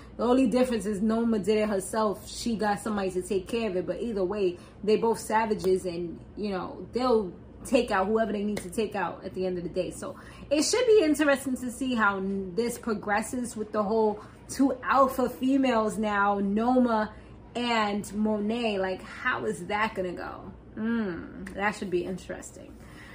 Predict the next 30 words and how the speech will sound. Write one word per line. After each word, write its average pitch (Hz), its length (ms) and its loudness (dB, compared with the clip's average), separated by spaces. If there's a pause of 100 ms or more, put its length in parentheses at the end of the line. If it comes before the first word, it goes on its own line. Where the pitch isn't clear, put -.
(100)
All 302 60 4
right, 311 140 6
guys, 302 160 4
but 277 140 0
thanks 285 220 6
so 359 100 4
much 302 160 2
for 294 80 -2
watching, 247 920 2 (200)
<laughs> - 200 -16
watching, - 580 -10 (380)
watching. 226 880 2 (360)
If 214 180 -4
you 240 120 4
haven't 285 320 6
subscribed 233 500 2
yet, 214 300 0
please 269 400 0
be 220 400 -4
sure 208 320 -2
to 202 140 -8
do 190 260 -4
so. 185 320 -4
I 180 120 0
appreciate 240 540 -2
y'all 208 260 2
all 214 280 2
watching 196 340 -2
my 185 200 0
channel. 208 580 -6